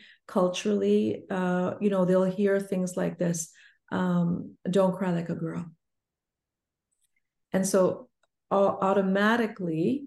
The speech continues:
being a girl then becomes derogatory, right? So we have to be very careful what we tell our children.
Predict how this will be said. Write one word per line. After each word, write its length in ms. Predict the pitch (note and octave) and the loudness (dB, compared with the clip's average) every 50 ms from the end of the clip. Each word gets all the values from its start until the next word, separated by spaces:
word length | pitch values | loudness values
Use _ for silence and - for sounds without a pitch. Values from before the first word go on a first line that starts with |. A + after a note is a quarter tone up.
| - - E3+ | -10 -6 -2
being 260 | E3 F#3 F#3+ F#3 F3+ | 0 0 2 2 2
a 80 | F3 D#3+ | 0 0
girl 720 | D3+ E3 G3+ G#3+ G3+ F3 D#3+ D#3+ E3 F#3+ A#3 C4+ C4+ C4+ - _ _ | 0 2 2 2 4 2 0 0 -2 -4 -4 -6 -6 -10 -16 _ _
then 320 | - E3 F#3 F#3 F3+ F3+ E3+ | -4 -2 0 2 2 2 0
becomes 380 | F3+ F3 - F#3+ E3+ E3+ E3 | 0 -2 -2 0 0 0 -2
derogatory, 720 | - E3+ E3+ D#3+ - F3 - F3 - - - - - - _ _ _ _ _ _ _ _ _ _ _ _ _ _ _ | -2 -4 -4 -4 -4 -6 -8 -8 -10 -10 -10 -12 -14 -18 _ _ _ _ _ _ _ _ _ _ _ _ _ _ _
right? 220 | - F#3+ A3+ - - | -4 -2 -2 -2 -2
So 80 | G#3 | -2
we 20 | F#3+ | -2
have 80 | F3 | -2
to 60 | F3+ F3 | -2 -4
be 100 | E3 E3+ | -2 0
very 300 | F3 F3+ F#3 G3 G3+ G3 | 2 2 2 2 2 0
careful 520 | - - A3+ A#3 C#4 D4 - G#3 F3 E3 | -2 -4 -4 -2 -2 -2 -2 -2 0 0
what 140 | - - - | -2 -2 -4
we 80 | E3+ | -4
tell 240 | F3 F3 G3+ F3+ F3 | -4 -4 -2 -2 0
our 100 | F3 F3 | 0 -2
children. 540 | F3 - A3 A3+ G#3 G3 - - - - - | -2 -2 -2 -4 -2 -4 -4 -8 -10 -12 -16